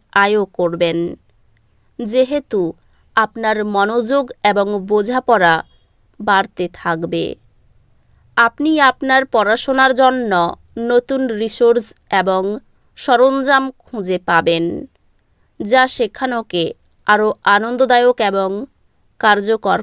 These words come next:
করবে। এই রাশির শুভ রং হবে কমলা,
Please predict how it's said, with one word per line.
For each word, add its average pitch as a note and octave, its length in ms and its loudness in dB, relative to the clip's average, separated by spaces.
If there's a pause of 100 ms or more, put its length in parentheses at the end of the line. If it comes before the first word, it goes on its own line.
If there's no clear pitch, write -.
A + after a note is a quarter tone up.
করবে। F3 440 -2 (1160)
এই C4 180 4
রাশির G3 500 -6 (220)
শুভ C4 260 -4 (200)
রং A3 240 2 (140)
হবে C4+ 320 4
কমলা, G#3 540 -2